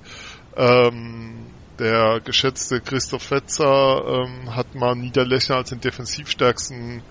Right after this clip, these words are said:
Stürmer der Bundesliga bezeichnet, was ich ein sehr großes Kompliment fand und was Niederlechner ja sehr gerecht wird, auf dem er ja auch eine Kaufoption hat dann im Sommer und die wohl gezogen werden wird, wobei es immer noch nicht offiziell verkündet ist.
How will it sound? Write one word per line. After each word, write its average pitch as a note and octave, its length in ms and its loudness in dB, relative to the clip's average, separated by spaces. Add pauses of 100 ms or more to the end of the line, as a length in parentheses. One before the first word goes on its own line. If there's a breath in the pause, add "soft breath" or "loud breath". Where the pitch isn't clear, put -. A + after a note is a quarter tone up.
(540 soft breath)
Stürmer D#3 580 4
der A#2+ 180 4
Bundesliga B2+ 680 -2
bezeichnet, G#2+ 580 -6
was B2 200 -12
ich - 100 -14
ein B2 80 -18
sehr A#2 180 -6
großes B2 360 -12
Kompliment A#2+ 560 -10
fand B2+ 260 -6
und C3 140 -14
was A#2+ 180 -10
Niederlechner A#2+ 720 -8 (840 soft breath)
ja B2+ 180 4
sehr C#3 240 2
gerecht C3+ 500 -2
wird, A#2 400 -4
auf C#3 140 -10
dem C3+ 180 -4
er B2+ 60 4
ja B2+ 60 6
auch C3+ 100 2
eine B2+ 140 -6
Kaufoption B2+ 720 -2
hat A#2+ 140 -2 (100)
dann A#2 200 -8
im B2 120 -16
Sommer A#2+ 380 -4
und B2 180 -12
die A#2+ 80 -16
wohl A#2+ 160 -4
gezogen A#2+ 480 -10
werden A2+ 240 -4
wird, C3+ 160 -2
wobei A#2+ 240 -4
es A2 100 -6
immer D#3+ 180 -4
noch B2+ 120 -2
nicht A#2+ 160 -10
offiziell B2 400 -10
verkündet B2 500 -16
ist. C3+ 220 -12